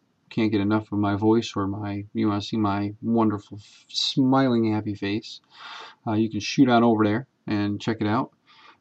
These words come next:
Uh, otherwise, you can also find them at othblade productions dot com.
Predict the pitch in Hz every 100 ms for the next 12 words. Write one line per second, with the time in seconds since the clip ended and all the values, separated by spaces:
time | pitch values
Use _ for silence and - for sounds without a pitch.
0 | - 104 98 98 127 131 123 127 127 127
1 | 127 - 123 123 117 110 113 - 113 135
2 | - 135 135 131 127 - 123 117 - 120
3 | 113 107 104 101 - 135 98